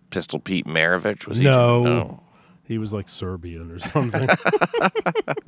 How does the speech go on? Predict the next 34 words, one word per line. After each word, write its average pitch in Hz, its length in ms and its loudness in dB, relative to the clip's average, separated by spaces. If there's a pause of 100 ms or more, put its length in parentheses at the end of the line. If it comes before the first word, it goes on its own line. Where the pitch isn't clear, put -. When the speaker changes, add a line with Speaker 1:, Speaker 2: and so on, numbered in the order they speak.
(920)
Speaker 1:
Well, 127 180 8
this 196 180 4
guy 175 220 6
was 127 180 6
drinking 110 380 4
pigeon 107 360 6
blood. 76 500 4
I, 107 420 -2
um, 85 380 0 (420)
I, 101 360 4
I, 101 60 4
now, 101 240 4
I, 98 100 6
as 98 260 4
I 98 160 8
started 95 340 4
to 98 60 -2
look 120 200 4
at 87 80 0
this, 92 180 4
I 92 60 0
thought 95 180 2
maybe 143 240 4
that 95 160 4
would 123 120 4
be 107 140 8
a 98 100 10
way, 87 500 6
if - 120 -6
the, 85 160 2
if 82 240 2
there 107 120 8
were 120 140 10
enough 101 320 2